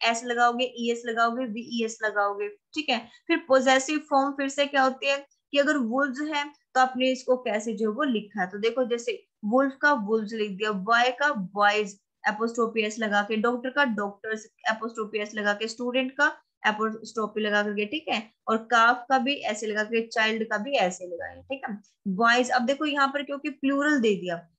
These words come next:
Plural में जहां पर एस की sound आती है ना, तो हम उसके सिर्फ, सिर्फ ये एपोस्ट्रोफी sign लगाएंगे और बोलेंगे wolves,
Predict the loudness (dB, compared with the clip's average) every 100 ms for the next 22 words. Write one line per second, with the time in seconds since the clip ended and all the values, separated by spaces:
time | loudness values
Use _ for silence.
0 | _ 2 4 4 2 -2 -2 0 0 0
1 | -2 0 -2 -2 -8 -4 0 2 4 2
2 | -2 -6 -6 -6 _ 0 2 2 -2 -4
3 | -6 -4 -4 -4 -6 -2 -2 0 2 2
4 | 2 -2 0 -2 -2 -4 -2 0 0 0
5 | -2 -2 -6 -4 -2 2 2 2 0 -4
6 | 0 2 2 0 -12